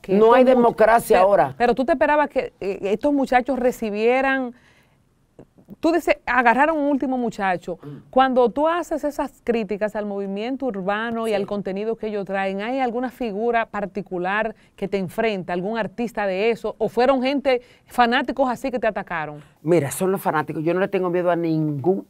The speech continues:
Speaker 2: a ningún exponente, porque los exponentes saben que lo están haciendo porque el, el sistema lo ha empujado.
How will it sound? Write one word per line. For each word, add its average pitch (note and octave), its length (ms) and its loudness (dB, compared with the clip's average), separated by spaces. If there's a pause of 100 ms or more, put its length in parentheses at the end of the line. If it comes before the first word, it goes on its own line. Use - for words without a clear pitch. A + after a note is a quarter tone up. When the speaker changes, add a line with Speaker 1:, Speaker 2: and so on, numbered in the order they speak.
Speaker 2:
a D#3+ 200 0
ningún D3+ 400 0
exponente, D#3+ 480 -2
porque D3 160 -4
los - 320 -6
exponentes E3 760 0
saben E3 340 0
que F3+ 140 -2
lo D#3+ 100 0
están D#3+ 360 -4
haciendo D#3+ 640 -2 (1400)
porque A3+ 400 0
el, A3+ 520 0
el A#3 180 4
sistema F#3 720 0
lo D3+ 80 -2
ha D3+ 40 -2
empujado. - 600 -10